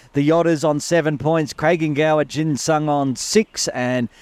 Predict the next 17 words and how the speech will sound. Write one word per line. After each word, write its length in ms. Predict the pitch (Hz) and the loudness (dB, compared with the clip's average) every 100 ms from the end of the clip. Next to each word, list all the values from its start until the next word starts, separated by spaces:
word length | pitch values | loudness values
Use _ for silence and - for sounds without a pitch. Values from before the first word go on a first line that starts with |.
| - - _ | -20 -20 _
down 300 | 120 131 127 | 0 2 2
in 80 | 123 | 2
the 160 | 123 - | 0 0
ugly 360 | 143 123 135 | -2 2 0
zone, 460 | 117 127 131 123 117 | 2 2 2 2 0
it's 160 | 117 | -4
P 220 | - 147 131 | -4 -2 0
A 120 | 123 | 0
C 260 | - 131 | 0 -2
C 280 | 120 - 135 | 0 0 0
Rising 400 | 123 131 120 117 | 2 0 0 -4
Stars 440 | - 131 131 123 - - | -4 0 0 -2 -4 -4
on 180 | 117 117 | -2 -2
five 340 | - 151 147 | 0 2 2
points, 300 | 160 165 156 - | 0 0 -2 0
as 180 | 214 196 | 2 4
is 300 | 247 143 | 2 0